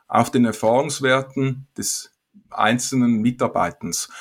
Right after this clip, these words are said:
Es gab gewisse Vorschläge, das heißt, wir haben mit Minimalbeständen gearbeitet, ähm, um zum Beispiel zu erhöhen, also wie viele Zucchinis brauchen wir dieses Wochenende. Jetzt, durch das wir, dass wir eigentlich die Datenbasis haben, also einerseits der Abverkaufsdaten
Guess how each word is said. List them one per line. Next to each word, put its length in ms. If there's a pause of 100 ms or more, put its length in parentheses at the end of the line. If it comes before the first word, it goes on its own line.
(160)
Es 220
gab 340
gewisse 400
Vorschläge, 560
das 140
heißt, 240
wir 80
haben 180
mit 140
Minimalbeständen 1120
gearbeitet, 800 (280)
ähm, 280
um 280
zum 220
Beispiel 360
zu 140
erhöhen, 420
also 240
wie 120
viele 400 (260)
Zucchinis 540
brauchen 320
wir 180 (180)
dieses 280
Wochenende. 580 (540)
Jetzt, 300 (120)
durch 160
das 300
wir, 280
dass 220
wir 160
eigentlich 480
die 120
Datenbasis 1040
haben, 300
also 220
einerseits 680
der 160
Abverkaufsdaten 1400